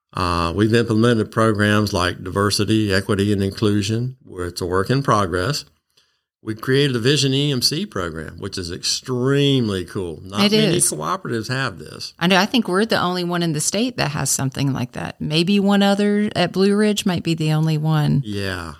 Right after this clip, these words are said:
Speaker 1: I
Speaker 2: Yeah.
Speaker 1: think you're right. Um, but that's a leadership program designed to let our employees see a bigger picture of what we do.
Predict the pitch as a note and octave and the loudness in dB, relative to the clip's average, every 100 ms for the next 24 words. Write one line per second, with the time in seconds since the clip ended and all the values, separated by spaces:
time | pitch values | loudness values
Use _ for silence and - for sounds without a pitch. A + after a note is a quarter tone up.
0 | - E3+ D#3+ D3 C#3+ F#2+ G2 F2+ E2+ - | -2 2 4 4 2 0 -2 -6 -10 -14
1 | _ _ _ _ _ _ _ _ - G#2 | _ _ _ _ _ _ _ _ -6 -2
2 | G2 F#2 F2 A2 E3+ G3 D#3+ B2 D#3+ F3+ | 0 -2 -4 -2 0 0 0 2 2 2
3 | C#3 B2+ - A#2+ A2 G#2 G2+ F#2+ F#2+ G#2+ | -2 -4 -4 -2 -2 -2 -2 -2 -4 -2
4 | G#2+ F#2+ G2+ G#2 G2+ F#2 D#2 A2 G#2 G2 | -2 -2 -2 -2 -2 -4 -4 -6 -2 -2
5 | - G#2+ F#2 D#2+ G#2+ G#2 - C#3 C3+ A2 | -2 -2 -4 -4 -4 -4 -6 -12 -8 -4
6 | F#2+ F#2+ - G#2 E2+ A2 G#2+ D#2+ | -4 -4 -8 -8 -4 -2 -2 -6